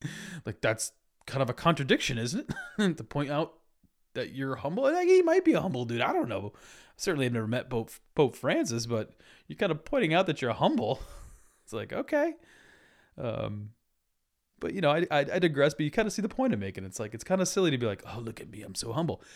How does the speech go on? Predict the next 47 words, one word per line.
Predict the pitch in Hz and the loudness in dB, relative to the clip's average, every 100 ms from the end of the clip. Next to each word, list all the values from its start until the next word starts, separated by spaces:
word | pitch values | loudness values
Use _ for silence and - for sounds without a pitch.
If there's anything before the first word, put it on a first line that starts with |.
| - - - | -20 -20 -10
So | - 131 113 | 0 0 0
what | 143 160 | 6 10
does | 185 | 10
it | 170 | 8
mean | 156 147 143 | 4 4 4
to | 135 | 2
be | 127 | 0
poor | 123 - 104 | 0 -2 -6
in | 98 | -6
spirit, | - - 135 90 _ | -6 0 0 -2 _
right? | 104 98 117 | -18 -16 -16
We | |
talked | 117 113 117 | -10 -8 -4
about | 117 | -2
several | - 117 127 | 0 0 4
aspects, | 135 139 - 78 - - - - 113 - | 4 4 -2 -10 -10 -12 -14 -20 -20 -10
emptying | 107 98 - 101 92 | -10 -8 -10 -8 -8
and | 98 | -4
humbling, | 156 113 90 101 | -4 -4 -10 -14
right? | 104 - _ _ _ _ _ _ _ - | -16 -18 _ _ _ _ _ _ _ -10
Well, | 110 110 | -6 -6
let | - | -4
me | 139 | -6
pull | 127 127 | -4 -4
it | 117 | -4
together | 101 107 | -4 -4
with | 98 92 | -4 0
this | 135 - | 0 0
quote | - 107 | -4 -4
from | - 107 | -4 -6
Martyn | 113 113 | -4 -4
Lloyd-Jones. | 107 98 85 76 - - _ _ _ _ _ _ _ _ - - | -6 -8 -12 -14 -20 -20 _ _ _ _ _ _ _ _ -18 0
"That, | 156 - 123 | 4 4 2
then, | 110 95 107 110 - | -4 -4 -8 -10 -8
is | 117 | 0
what | 139 | 2
it | 147 | 2
means | 135 131 - | 2 0 -2
to | |
be | 95 107 | -6 -6
poor | 87 95 | -6 -8
in | 101 | -6
spirit. | - 185 - - - - _ _ - | -2 -2 -2 -8 -20 -20 _ _ -2
It | 170 190 | 0 4
means | 170 160 156 143 - _ _ | 6 6 4 -4 -12 _ _
a | 120 | -6
complete | - 101 - - 165 185 185 | -4 0 0 0 4 4 4